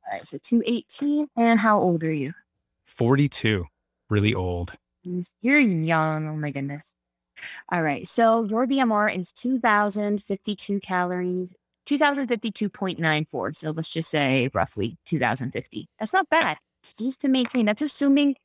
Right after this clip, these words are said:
Speaker 1: you did nothing in twenty-four hours. And if you, ooh, I'm sorry, I made you six four. Let me rerun it. <laughs>
Speaker 2: Oh,
Speaker 1: I'm
Speaker 2: oh.
Speaker 1: sorry. You're not six four. My bad.
Speaker 2: It's
Speaker 1: All
Speaker 2: going
Speaker 1: right.
Speaker 2: down.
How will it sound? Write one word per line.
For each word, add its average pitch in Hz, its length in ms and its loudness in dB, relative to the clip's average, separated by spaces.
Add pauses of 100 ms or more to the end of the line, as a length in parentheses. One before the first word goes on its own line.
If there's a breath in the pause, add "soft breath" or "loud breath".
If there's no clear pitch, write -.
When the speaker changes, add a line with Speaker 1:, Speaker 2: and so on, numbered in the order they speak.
(140)
Speaker 1:
you 208 180 0
did 196 220 0
nothing 180 680 0
in 139 120 0
twenty-four 160 480 -2
hours. 131 500 -2 (460)
And 160 340 2 (140)
if 170 240 -2 (180)
you, 170 540 -4 (200)
ooh, 202 80 2 (240)
I'm 190 180 -2
sorry, 160 440 -6
I 202 100 -2
made 196 200 -2
you 175 80 -4
six - 260 -6
four. 160 280 -4 (100)
Let 180 120 -4
me 175 80 -2
rerun 165 320 0
it. 170 200 -2
<laughs> - 120 -14
Speaker 2:
Oh, 120 220 4
Speaker 1:
I'm 180 140 0
Speaker 2:
oh. 113 120 -2
Speaker 1:
sorry. 262 300 2 (600 loud breath)
You're 269 120 -2
not 254 140 2
six 240 180 -4
four. 196 240 -2
My 214 140 2
bad. 185 240 2 (560)
Speaker 2:
It's 190 60 -10
Speaker 1:
All - 40 -4
Speaker 2:
going 120 140 2
Speaker 1:
right. 110 60 2
Speaker 2:
down. 95 260 0